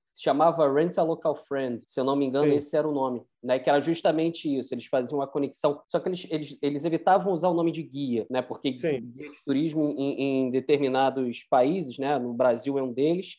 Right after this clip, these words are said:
Speaker 1: isso é uma profissão, é regulamentada e você não pode se autodenominar guia, porque pra isso você precisa de um credenciamento e de uma formação, mas eles tentavam justamente fazer essa conexão entre pessoas comuns que viviam no local e pessoas que viviam,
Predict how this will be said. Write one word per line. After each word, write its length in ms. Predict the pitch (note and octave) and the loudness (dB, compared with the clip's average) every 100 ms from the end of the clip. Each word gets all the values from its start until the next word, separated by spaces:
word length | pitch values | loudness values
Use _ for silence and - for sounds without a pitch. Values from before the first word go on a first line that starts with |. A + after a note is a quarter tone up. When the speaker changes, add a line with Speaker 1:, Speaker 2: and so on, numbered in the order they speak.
| - | -10
Speaker 1:
isso 240 | C3 D#3+ | -2 4
é 60 | D3+ | 4
uma 160 | E3+ | 4
profissão, 440 | E3+ D#3 - F#3+ G#3 | 0 -2 -2 -2 -2
é 40 | |
regulamentada 840 | F#3 D#3+ E3 D#3+ D3+ E3+ F3 G3+ F#3+ | -2 -2 -2 -2 -2 2 4 4 0
e 40 | |
você 240 | E3+ - | -6 -6
não 140 | D#3+ D3+ | -6 -2
pode 300 | E3 D#3+ D#3 | 2 2 2
se 80 | D#3 | -2
autodenominar 720 | D3+ D3+ D3 D3 C#3+ C#3+ C#3 | -2 -4 -4 -2 -2 -2 -4
guia, 240 | C3+ E3+ | -4 -4
porque 280 | F3 D3+ D3 | -4 -6 -6
pra 180 | D3 C3+ | 0 0
isso 180 | C#3+ C#3+ | 0 -6
você 140 | C#3 | -8
precisa 240 | C3 C3 | -10 -10
de 80 | C3 | -10
um 80 | C3+ | -10
credenciamento 800 | - B2+ C3 - C3 C3 E3 - | -8 -8 -8 -6 -6 -4 -6 -6
e 60 | C#3 | -4
de 100 | D#3+ | 0
uma 140 | D3 | 0
formação, 680 | D3 C#3+ D3+ - F3 G#3 - _ | 0 0 0 2 2 2 -2 _
mas 140 | D3 C#3+ | -4 -2
eles 160 | E3+ | 0
tentavam 380 | - F3+ G3 F#3+ | 0 2 2 2
justamente 420 | G3 G#3+ F3+ F3+ | -2 -2 -2 -2
fazer 220 | G3+ D#3 F#3 | 0 0 0
essa 200 | F#3 G3 | -2 -4
conexão 520 | F3 E3+ - F3 E3+ | -2 -4 -4 -2 0
entre 160 | D#3+ | -2
pessoas 480 | C#3+ D#3 D3+ F3 E3 | -2 -4 -2 -4 -4
comuns 560 | - D#3 D#3 A3+ C4 - | -4 -4 0 0 -2 -4
que 160 | E3+ | -6
viviam 420 | C#3+ C#3+ C3+ C#3+ C#3 | -4 -6 -2 0 0
no 80 | |
local 580 | C3+ C3 - E3+ C4 - - | -2 -2 0 2 2 0 -12
e 80 | B3+ | 0
pessoas 580 | C4 A#3 - G#3 A3+ | 0 2 2 2 2
que 140 | - G3+ | -4 -6
viviam, 480 | G3+ D#3 F3+ G3 | -6 -4 -2 -2